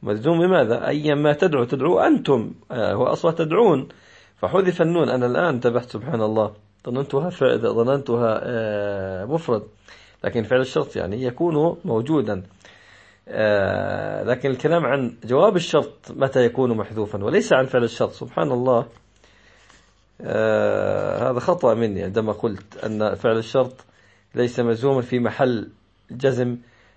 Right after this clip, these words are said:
فعل الشرط، لا، بل فعل الشرط هذا مجزوم، تدعو، لكن ال-، الذي في محل جزم جواب الشرط هو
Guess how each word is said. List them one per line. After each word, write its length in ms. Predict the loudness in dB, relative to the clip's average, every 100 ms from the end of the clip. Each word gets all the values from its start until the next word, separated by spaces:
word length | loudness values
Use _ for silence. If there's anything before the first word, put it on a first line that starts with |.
| _
فعل 260 | 0 0
الشرط، 380 | -2 -4 -4 -4
لا، 140 | -8 -4
بل 160 | -4
فعل 240 | 0 2 2
الشرط 340 | 2 -2 2
هذا 140 | 2
مجزوم، 460 | 4 2 4 2 2
تدعو، 520 | 2 4 4 2 -2 -6 -20 -20 _ 2
لكن 320 | 2 2 -2 0
ال-، 360 | 0 2 2 4
الذي 480 | 4 4 4 2 2
في 160 | 0
محل 520 | 0 2 2 2 -2 -8 _
جزم 680 | -4 -2 0 2 2 0 -2
جواب 280 | 0 2 4
الشرط 400 | 4 4 4 2
هو 280 | 2 2